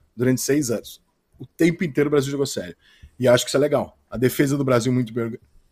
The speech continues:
muito bem organizada. É, todos os jogadores do Brasil, você vê que até o Ronaldo fala, o Ronaldo, o Neymar fala no post dele que ele não gostava do Tite,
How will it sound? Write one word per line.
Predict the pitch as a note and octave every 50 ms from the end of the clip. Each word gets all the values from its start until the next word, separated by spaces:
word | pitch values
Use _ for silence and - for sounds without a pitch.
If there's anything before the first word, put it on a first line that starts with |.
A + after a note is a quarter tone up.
| _ -
muito | D#3 D3 C3
bem | C3+ C3 A#2
organizada. | A2+ B2+ C#3 E3+ D3 D3+ D3+ D3 C#3+ C#3 C3+ C3 B2+ A2+ - - _ _ _ _ _ _ -
É, | A#2+ B2+ B2 G#2+ G#2 - _ _
todos | G3 F#3+ G#3+ G#3 E3+ E3 C3+ C#3
os | C#3
jogadores | B2 D3 C#3 C3+ B2+ B2 C3 C3 A#2+ A2+
do | B2+
Brasil, | A#2+ A#2+ A2+ G#2+ A#2+ A#2+
você | - -
vê | A#2+ C3
que | B2+ C3+
até | A#2+ A2 D3 D3+
o |
Ronaldo | C3+ C#3 C3 B2+ B2+ B2+ C3 B2+ A2
fala, | - - B2 B2 C3 B2+ A#2 - -
o | G#2 G#2+
Ronaldo, | A#2+ A2+ G#2+ G#2 G2 F#2 A2
o |
Neymar | A2+ A2+ A#2 B2 A#2
fala | - - B2 B2+ C3
no | B2+ A2
post | - B2 A2+ - -
dele | B2 A2
que | - C3
ele | C3 C3+
não | D3 F3
gostava | F3 E3 C#3 - C3+ C3 B2+
do | B2+ C3
Tite, | - - C#3 C3+ - - -